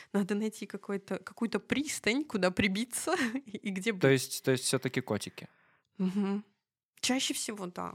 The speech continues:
Speaker 1: конечно. Ну, все друг с другом. Л-, л-, человеку нужен человек.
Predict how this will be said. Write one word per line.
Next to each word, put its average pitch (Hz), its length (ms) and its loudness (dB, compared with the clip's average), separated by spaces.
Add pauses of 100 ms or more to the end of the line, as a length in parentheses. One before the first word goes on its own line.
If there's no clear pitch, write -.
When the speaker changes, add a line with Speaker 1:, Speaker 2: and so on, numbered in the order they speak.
Speaker 1:
конечно. 294 600 -2
Ну, 185 180 0
все - 180 -4
друг 247 240 -6
с - 40 -18
другом. 202 440 -6 (100)
Л-, 202 60 -14 (100)
л-, 196 120 -10 (220)
человеку 220 420 0
нужен 190 240 -4
человек. 170 480 -6